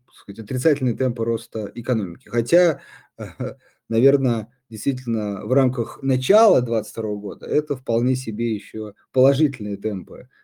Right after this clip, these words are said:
с точки зрения того, что действительно многие пророчили более серьёзный спад российской экономики.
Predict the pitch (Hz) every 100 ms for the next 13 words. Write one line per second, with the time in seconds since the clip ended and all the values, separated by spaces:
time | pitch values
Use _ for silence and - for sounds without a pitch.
0 | _ - 117 - 110 117 110 107 120 139
1 | 127 110 104 98 - _ _ _ - -
2 | 123 147 135 120 123 127 104 110 120 120
3 | 107 101 117 120 110 101 - - - 135
4 | 113 92 87 - 113 113 _ _ _ _
5 | - 98 98 104 101 101 87 - - _